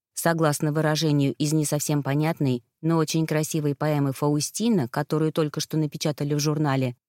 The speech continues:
«Спектейтор» и которую наши три энтузиаста успели выучить наизусть.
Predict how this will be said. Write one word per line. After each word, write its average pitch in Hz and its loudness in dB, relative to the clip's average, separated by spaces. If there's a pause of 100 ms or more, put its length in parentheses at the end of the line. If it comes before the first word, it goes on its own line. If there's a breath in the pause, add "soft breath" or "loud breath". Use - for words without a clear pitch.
(200)
«Спектейтор» 175 0 (280)
и 175 0
которую 170 2
наши 165 0
три 165 0
энтузиаста 160 0
успели 160 0
выучить 175 0
наизусть. 175 0